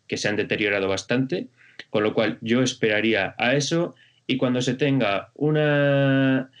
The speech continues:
No, no sé si es una solución o no, pero por lo menos cuando se tenga una posición común, entonces que España se adhiera a ella. Pero no me parece inteligente que tengamos a un vicepresidente del gobierno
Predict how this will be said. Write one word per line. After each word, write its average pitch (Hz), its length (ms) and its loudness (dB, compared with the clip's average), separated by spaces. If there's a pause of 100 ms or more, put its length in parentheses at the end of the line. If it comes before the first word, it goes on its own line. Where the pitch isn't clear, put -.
(140)
No, 151 200 0
no 151 160 2
sé 180 100 0
si 170 100 2
es 156 100 0
una 160 140 2
solución 131 440 2
o 110 60 2
no, 95 180 -2
pero 110 180 0
por 120 100 0
lo 120 100 2
menos 147 260 2
cuando 123 400 0 (240)
se - 500 0
tenga 165 320 2
una 139 240 2
posición 120 720 0
común, 156 480 0 (840)
entonces 156 480 2
que 131 160 0
España 147 380 0
se 135 140 -2
adhiera 113 320 0
a 98 60 0
ella. 92 340 -6 (260)
Pero 117 400 0
no 131 500 2
me 170 140 0
parece 135 280 0
inteligente 123 540 0
que 120 120 -4
tengamos 110 420 -2
a 113 60 2
un 120 60 2
vicepresidente 113 600 0
del 139 140 2
gobierno 151 500 2